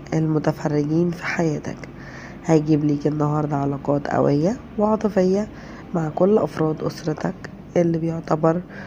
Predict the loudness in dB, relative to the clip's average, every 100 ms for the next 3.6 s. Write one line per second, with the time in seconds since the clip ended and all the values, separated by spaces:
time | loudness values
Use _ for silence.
0 | -16 -8 -2 -2 0 0 0 0 -2 -4
1 | -12 -12 -2 2 2 -2 -2 0 0 -2
2 | -4 -4 -4 -2 -6 -6 -4 -4 -4 -8
3 | -8 -4 -4 -4 -6